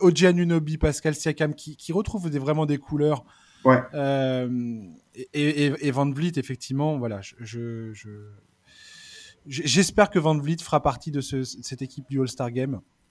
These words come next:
Speaker 1: Même si, bon, voilà, le All-Star Game, c'est, c'est le All-Star Game, c'est plus trop un truc que moi, personnellement, je, je, je suis et que je regarde parce que, bon, ça, ça défend pas, ça, ça joue, ça joue moyen. Mais dans, dans la, dans l'histoire d'un, d'un, d'un joueur,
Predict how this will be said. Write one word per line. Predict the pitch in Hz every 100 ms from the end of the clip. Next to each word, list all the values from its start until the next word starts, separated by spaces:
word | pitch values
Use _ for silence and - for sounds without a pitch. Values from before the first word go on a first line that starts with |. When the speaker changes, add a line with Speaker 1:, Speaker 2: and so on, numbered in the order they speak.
| _ _ _ _ _ - -
Speaker 1:
Même | 131 143
si, | 135 - 143
bon, | 127 123 123
voilà, | 113 123
le | 110
All-Star | 110 - 120
Game, | 120
c'est, | 120 117 104
c'est | -
le | 117
All-Star | 117 - 123
Game, | 147
c'est | 139 131
plus | - 175
trop | 165 - 170
un | 156
truc | - 165
que | 151
moi, | 135 151 147
personnellement, | 135 - 131 131 135 131 - - - - _
je, | 131 120 117 113
je, | 110 117 113
je | 117 117
suis | 117 - 151 165 - _ - - _
et | 135 120
que | 131
je | 113
regarde | 120 123 147 185
parce | - -
que, | -
bon, | 107 123
ça, | 120 107 101
ça | -
défend | 101 104 -
pas, | 101 120 120
ça, | - 101
ça | 104 107
joue, | 104 107 _
ça | - 113
joue | 104 113
moyen. | 120 127 160
Mais | 160 131
dans, | 131 147
dans | 151 135 151
la, | 147 143 139 - - - - -
dans | 143 151
l'histoire | 156 151 - 180 175
d'un, | 156 147
d'un, | 143 151 147
d'un | 151
joueur, | 151 143 170 185 -